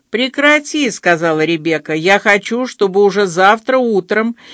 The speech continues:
их обеих здесь не было". Разговор на этом не закончился, но продолжился в более резких тонах.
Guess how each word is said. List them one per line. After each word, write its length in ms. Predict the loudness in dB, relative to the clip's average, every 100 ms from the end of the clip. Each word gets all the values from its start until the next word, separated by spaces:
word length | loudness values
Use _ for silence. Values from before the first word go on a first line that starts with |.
| -12
их 220 | -8 -2
обеих 560 | 2 2 2 0 0 -2
здесь 460 | -6 -4 -4 -4 -6
не 240 | -2 -2
было". 320 | -2 -6 -10 _ _ _ _ _ _ _ _ -20 -18 -4
Разговор 600 | 0 2 2 4 4 2
на 200 | 2 0
этом 240 | 0 -2
не 100 | -2
закончился, 1120 | 2 0 2 2 2 0 -4 -6 -6 -6 -6 -8 _ _
но 280 | -2 0 0
продолжился 920 | 0 2 2 2 2 0 -4 -6 -4 -2
в 100 | -4
более 500 | -2 0 0 0 0
резких 640 | 0 0 -2 -8 -10 -8
тонах. 540 | -4 -2 -2 -8 -12